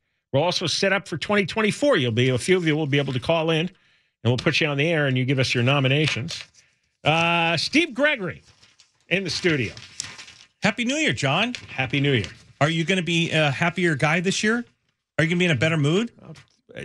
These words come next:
Speaker 1: screw up my success? <laughs> What do you think they pay me for?
Speaker 2: I just thought I'd
Speaker 1: Want me to
Speaker 2: ask.
Speaker 1: come on and do, do happy stuff?
Speaker 2: <laughs> I don't know.
Speaker 1: You wouldn't listen to that.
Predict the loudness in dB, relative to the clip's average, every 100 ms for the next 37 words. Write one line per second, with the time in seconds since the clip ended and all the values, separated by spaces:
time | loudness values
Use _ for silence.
0 | -8 -4 -2 2 0 0 -2 -2 -2 -2
1 | -2 -2 -4 -4 -6 -6 -6 -6 -6 -8
2 | -8 -10 -10 -12 -10 -10 -4 0 0 0
3 | 0 0 -2 0 0 -2 -6 -6 -8 -10
4 | -8 -10 -8 -10 -10 -12 -8 -4 -4 -2
5 | -2 2 2 2 2 2 0 0 -2 -2
6 | -2 -2 0 -2 -4 -4 -2 -2 -4 -4
7 | -2 -4 0 2 4 4 4 2 0 0
8 | 0 0